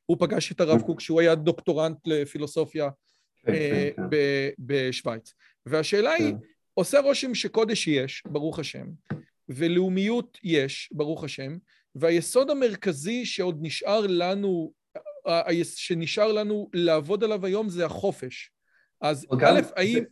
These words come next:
Speaker 1: האם אתה חושב ככה? ואם אתה חושב ככה, מה המשמעות של החופש בתקופה
Speaker 2: אוקיי.
Speaker 1: שהרב קוק
Speaker 2: אני
Speaker 1: כותב את זה, ומה המשמעות של חופש
Speaker 2: יפה.
Speaker 1: ב-, ב-,
Speaker 2: אני, אני אגיד,
Speaker 1: אלפיים עשרים ואחת?
Speaker 2: אני אגיד שני דברים. א', אני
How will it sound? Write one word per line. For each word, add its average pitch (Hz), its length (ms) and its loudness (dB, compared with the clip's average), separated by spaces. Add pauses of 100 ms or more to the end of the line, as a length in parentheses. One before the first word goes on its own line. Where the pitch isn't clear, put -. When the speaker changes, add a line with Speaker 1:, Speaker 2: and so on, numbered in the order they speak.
(100)
Speaker 1:
האם 202 200 2
אתה 247 120 0
חושב 202 340 0
ככה? 160 340 2
ואם 214 280 0
אתה 247 120 -4
חושב 240 280 -4
ככה, 226 280 -2 (480)
מה 226 220 2
המשמעות 226 600 0
של 180 300 2 (180)
החופש 165 840 -2 (300)
בתקופה 175 480 -2
Speaker 2:
אוקיי. 220 120 2
Speaker 1:
שהרב 190 460 2
קוק 226 180 2
Speaker 2:
אני 127 80 6
Speaker 1:
כותב 151 320 2
את 139 80 -4
זה, 185 160 0 (220)
ומה 175 240 2
המשמעות 254 420 -2
של 233 120 -2
חופש 254 580 2 (400)
Speaker 2:
יפה. 117 240 2 (220)
Speaker 1:
ב-, 180 400 0
ב-, 165 120 -2
Speaker 2:
אני, 156 200 8
אני 170 340 10
אגיד, 175 160 6
Speaker 1:
אלפיים - 20 -4
עשרים - 0 -
ואחת? - 100 -2
Speaker 2:
אני 170 160 10
אגיד 160 180 6
שני 143 240 2
דברים. 107 400 2
א', 131 200 4 (160)
אני 107 100 -6